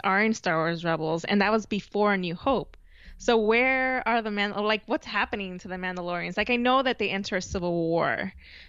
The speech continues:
and, and I, like, I wanna know more <laughs> about that. <laughs> Like, I know,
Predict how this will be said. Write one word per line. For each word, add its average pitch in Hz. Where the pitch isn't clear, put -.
and, 190
and 190
I, 208
like, 208
I 226
wanna 233
know 226
more 214
<laughs> 214
about 233
that. -
<laughs> -
Like, 320
I 294
know, 294